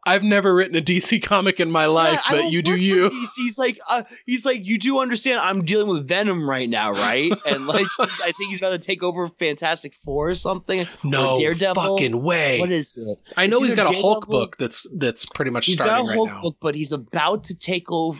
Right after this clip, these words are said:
Speaker 2: Ah, it's either Fantastic Four or Daredevil. It's one of the two, but he's about to take over a new, um,
Speaker 1: Fuck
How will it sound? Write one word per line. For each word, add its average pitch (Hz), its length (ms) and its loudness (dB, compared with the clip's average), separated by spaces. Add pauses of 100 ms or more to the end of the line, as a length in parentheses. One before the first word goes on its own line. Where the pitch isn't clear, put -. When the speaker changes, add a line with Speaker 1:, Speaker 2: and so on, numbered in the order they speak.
(120)
Speaker 2:
Ah, 170 560 -2 (280)
it's - 220 -8
either 226 280 0
Fantastic 190 640 -2
Four 165 180 -2
or 131 60 0
Daredevil. 113 640 -2
It's - 120 -8
one 147 280 0
of 175 60 -8
the 156 60 -10
two, 147 220 -2
but 113 140 -6
he's 123 160 -2
about 143 200 0
to - 60 -10
take 135 200 -6
over 117 340 0
a 107 40 0
new, 110 380 0
um, 98 220 0
Speaker 1:
Fuck 185 320 0